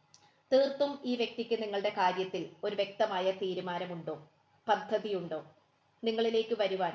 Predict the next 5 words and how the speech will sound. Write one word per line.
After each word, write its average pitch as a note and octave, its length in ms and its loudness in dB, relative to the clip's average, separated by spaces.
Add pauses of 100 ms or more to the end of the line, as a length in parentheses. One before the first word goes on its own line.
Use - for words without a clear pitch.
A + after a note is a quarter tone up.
(140)
ഈ - 60 -8
വ്യക്തി G3+ 340 -4
ശ്രമിക്കുന്നുണ്ടോ, F3+ 720 -6 (680)
ഇതൊക്കെയാണ് A3+ 680 0 (240)
നമ്മൾ F#3+ 220 -2